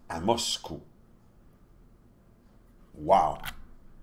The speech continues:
L'État islamique menace de se venger, mais il faut revenir un peu dans le temps.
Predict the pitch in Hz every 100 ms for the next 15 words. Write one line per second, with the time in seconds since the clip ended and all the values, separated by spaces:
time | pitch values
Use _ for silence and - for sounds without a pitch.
0 | - - - - - - - - - 117
1 | 120 190 175 165 185 147 147 160 127 -
2 | 113 104 113 127 113 147 123 190 151 123
3 | 127 226 233 185 - 202 175 117 - 180
4 | 180 120 95 87 80 - 123 98